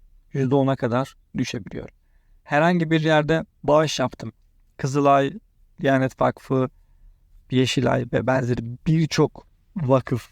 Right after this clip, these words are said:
ve kuruma bağış yaptığınızda o tutarın tamamını, bazılarında makbul gerektiriyor, bazılarında gerektirmiyor, tamamını düşebiliyorsunuz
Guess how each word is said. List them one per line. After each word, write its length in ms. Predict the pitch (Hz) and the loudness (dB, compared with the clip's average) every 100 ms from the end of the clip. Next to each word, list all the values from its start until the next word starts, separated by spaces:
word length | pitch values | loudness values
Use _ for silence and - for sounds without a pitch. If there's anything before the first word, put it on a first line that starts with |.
| - | -2
ve 220 | 180 151 - - | 0 0 -4 -6
kuruma 580 | 147 135 127 147 156 135 | -2 0 2 0 0 2
bağış 320 | 147 156 - | 2 2 -2
yaptığınızda 720 | 131 - 131 123 113 127 165 - _ _ _ _ _ - _ _ | -4 -4 -4 -4 -2 0 0 -2 _ _ _ _ _ -20 _ _
o 120 | 175 | 0
tutarın 380 | - 165 156 165 | 2 2 2 2
tamamını, 800 | - 170 170 143 123 120 143 196 - _ _ | 0 2 4 4 2 0 0 -2 -8 _ _
bazılarında 560 | 147 160 165 160 160 160 | 6 8 6 4 2 4
makbul 520 | 160 156 - 156 151 | 2 2 0 0 2
gerektiriyor, 580 | 147 151 143 - 175 151 | 2 2 -2 -2 0 6
bazılarında 460 | 143 143 147 147 | 6 6 2 0
gerektirmiyor, 600 | 139 143 139 160 151 165 | 2 0 0 -2 0 0
tamamını 520 | 170 196 175 151 165 156 | 0 2 4 2 0 -2
düşebiliyorsunuz 760 | 147 147 139 135 - 123 - | -2 -2 -2 -2 -2 -4 -4